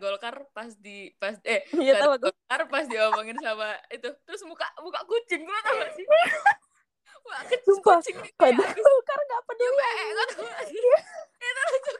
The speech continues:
Speaker 2: Kader Golkar tuh
Speaker 1: Itu orang
Speaker 2: pelongo, aku rasa dengar
Speaker 1: itu
Speaker 2: itu.
Speaker 1: lucu.
Speaker 2: Maaf kali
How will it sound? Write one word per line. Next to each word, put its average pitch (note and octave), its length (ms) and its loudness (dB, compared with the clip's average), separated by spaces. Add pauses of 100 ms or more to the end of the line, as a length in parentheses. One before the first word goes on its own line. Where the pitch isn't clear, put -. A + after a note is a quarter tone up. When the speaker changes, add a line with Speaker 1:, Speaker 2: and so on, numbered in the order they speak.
(2750)
Speaker 2:
Kader E4+ 320 4
Golkar F#4+ 440 4
tuh - 40 -4
Speaker 1:
Itu A4+ 80 6
orang - 80 0
Speaker 2:
pelongo, A4+ 440 6 (120)
aku B4 80 4
rasa A4 400 6
dengar G4 320 -6
Speaker 1:
itu G4 160 -8
Speaker 2:
itu. F4+ 40 -6 (200)
Speaker 1:
lucu. A4+ 260 -16 (460)
Speaker 2:
Maaf G#4+ 320 0
kali A4+ 240 6